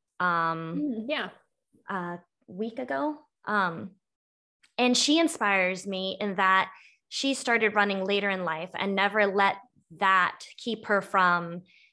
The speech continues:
Speaker 1: achieving more and achieving more. And you, I relate to your I T B issue. I haven't been running that long, and I T B has been the bane of my running. Um,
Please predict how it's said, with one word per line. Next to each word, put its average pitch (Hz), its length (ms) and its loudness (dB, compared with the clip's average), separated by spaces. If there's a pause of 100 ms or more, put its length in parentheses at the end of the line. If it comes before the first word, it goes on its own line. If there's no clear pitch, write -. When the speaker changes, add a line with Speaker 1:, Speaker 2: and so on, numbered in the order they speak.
(140)
Speaker 1:
achieving 214 440 0
more 196 180 4
and 190 100 2
achieving 196 440 -4
more. 180 440 0
And 190 460 -4 (760)
you, 247 880 0 (1040)
I 226 140 4
relate 226 440 6
to 240 80 -2
your 202 140 2
I 190 160 -2
T 190 180 -8
B 180 400 -8 (360)
issue. 208 360 0
I 202 60 2
haven't 302 240 4
been 247 180 6
running 277 300 4
that 175 220 -2
long, 170 320 -4
and 185 540 -2 (120)
I 214 140 0
T 254 220 -2
B 226 200 -2
has 185 260 -6
been 180 480 -2 (180)
the 180 180 -4
bane 208 340 2
of 214 120 -2
my 196 180 0
running. 175 540 -4 (400)
Um, 196 640 -2